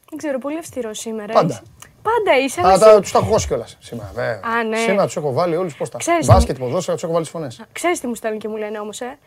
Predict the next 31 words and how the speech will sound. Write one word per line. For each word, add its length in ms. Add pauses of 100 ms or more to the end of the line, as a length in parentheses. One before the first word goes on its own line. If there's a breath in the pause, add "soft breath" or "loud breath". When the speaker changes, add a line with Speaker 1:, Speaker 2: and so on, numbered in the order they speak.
Speaker 1:
Μη 120
μας 160
με 200
τους 100
βαθμούς. 420 (1080)
Speaker 2:
Α, 60 (120)
δικαίωμά 360
τους. 120
Γιατί 200
αυτοί 160
παίρνουν 200
βαθμό; 340 (360)
Speaker 1:
Όχι, 100
σωστά, 280
εγώ 220
παίρνω, 300
αλλά 160
σου 160
λέω. 280
Speaker 2:
Ναι. 220 (200)
Speaker 1:
Ο 40
κόσμος 340
είναι 120
με 100
το 100
μέρος 200
Speaker 2:
Όταν 140
Speaker 1:
μου. 60
Speaker 2:
πήγαινε 220
σχολείο 520 (160)
Speaker 1:
Ναι. 200